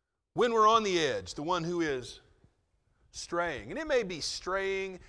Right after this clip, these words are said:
because they're looking to some other god or something else, right? But it can be straying because we're new. It can be straying because we're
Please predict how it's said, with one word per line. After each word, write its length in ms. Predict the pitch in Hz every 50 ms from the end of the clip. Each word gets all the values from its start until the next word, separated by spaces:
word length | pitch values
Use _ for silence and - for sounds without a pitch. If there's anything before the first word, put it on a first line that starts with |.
| - _ _
because 360 | 170 160 - 208 208 190 165
they're 160 | 185 190 180
looking 280 | 190 214 208 214 214 196
to 40 | 180
some 240 | - - - 202 202
other 200 | 202 190 185 160
god 520 | 123 101 147 160 170 175 175 175 170 160
or 60 | 156
something 400 | 147 - - 175 160 - 156 156
else, 260 | 165 170 165 151 - -
right? 240 | 151 151 156 160 - - - - -
But 100 | - 254
it 80 | 277
can 140 | 262 277 247
be 100 | 226 208
straying 640 | 165 - - - - 202 214 220 220 214 214 208 180
because 340 | 165 - - - 160 135 120
we're 120 | 127 117
new. 440 | 110 117 160 220 240 233 240 233 208 - - - - _ _
It 120 | - 214 196
can 120 | - 208
be 120 | 180 165 143
straying 560 | - - - - 214 226 233 220 220 208 185
because 340 | 180 - - - 185 160 143
we're 140 | 139 -